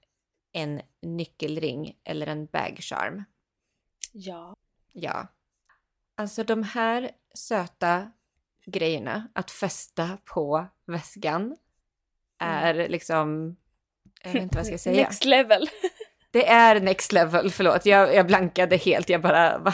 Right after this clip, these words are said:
Speaker 1: vad ska jag säga för någonting?"
Speaker 2: Helt okej.
Speaker 1: Men det är, det är next level. Jag tittar på min väska exakt just nu.
Speaker 2: Mm.
Speaker 1: Alltså, den är svart, den är ganska simpel.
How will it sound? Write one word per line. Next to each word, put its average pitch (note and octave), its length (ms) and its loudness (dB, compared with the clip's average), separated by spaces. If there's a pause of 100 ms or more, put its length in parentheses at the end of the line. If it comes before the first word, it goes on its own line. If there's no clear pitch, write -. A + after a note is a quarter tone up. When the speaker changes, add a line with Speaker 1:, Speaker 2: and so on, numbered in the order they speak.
(140)
Speaker 1:
vad G3 140 -4
ska - 140 -4
jag F3 100 -4
säga - 460 -12
för - 160 -10
någonting?" F#3 320 -8
Speaker 2:
Helt A3+ 180 2
okej. A3 140 -6
Speaker 1:
Men A3 140 2
det A#3 60 6
är, A#3+ 460 4 (200)
det - 200 2
är G#3+ 320 4
next F3+ 380 -6
level. E3 420 0 (200)
Jag A3+ 140 0
tittar C4 220 -2
på A#3 120 -8
min G#3 240 0
väska F3+ 500 -4 (220)
exakt - 420 -10
just F3 220 -8
nu. F3+ 300 -6 (500)
Speaker 2:
Mm. B3 180 -8
Speaker 1:
Alltså, G#3+ 160 -6
den G#3+ 180 -2
är G#3+ 120 0
svart, G#3+ 340 -4
den G#3+ 120 -6
är G#3 40 -4
ganska G3 340 -6
simpel. G3 480 -4